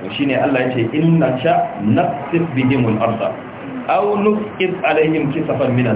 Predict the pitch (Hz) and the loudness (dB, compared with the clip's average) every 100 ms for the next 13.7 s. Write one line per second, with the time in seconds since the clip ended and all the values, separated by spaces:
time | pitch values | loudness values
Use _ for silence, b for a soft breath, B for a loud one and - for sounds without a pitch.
0 | 107 101 - - - - - - - 190 | 0 -2 -4 -8 -12 -10 -10 -10 -6 0
1 | 233 247 175 180 180 165 170 170 165 147 | 2 2 2 2 2 0 2 2 0 0
2 | 135 143 151 156 - 127 147 135 127 135 | 2 2 4 2 2 -2 0 0 0 0
3 | 139 139 139 139 160 170 143 127 127 - | 2 2 2 0 2 2 2 0 -2 -10
4 | - 139 170 170 - 180 180 180 180 165 | -4 0 0 -2 -4 -2 -2 0 -2 -2
5 | 139 135 143 147 151 147 127 113 101 117 | 0 2 2 2 2 2 -2 0 -2 0
6 | 113 110 - - - - - 117 - - | 0 -2 -6 -14 -12 -10 -8 -10 -12 -14
7 | - - 190 220 208 208 220 175 160 170 | -12 -2 0 2 2 2 2 2 2 2
8 | 165 - 151 156 156 156 151 - - - | 2 0 0 0 0 0 -4 -10 -16 -16
9 | - 117 - - - 139 147 151 147 - | -14 -12 -4 -2 2 4 4 4 2 2
10 | 135 131 139 120 113 - - 117 107 95 | 0 0 0 2 0 0 0 0 -2 -4
11 | 87 87 - - 127 147 160 170 156 139 | -6 -8 -10 -6 0 2 4 4 2 0
12 | 143 143 143 135 131 131 127 123 151 139 | 0 0 0 2 2 0 0 -2 0 0
13 | 135 127 - 127 139 139 151 | 0 -2 -2 0 2 2 0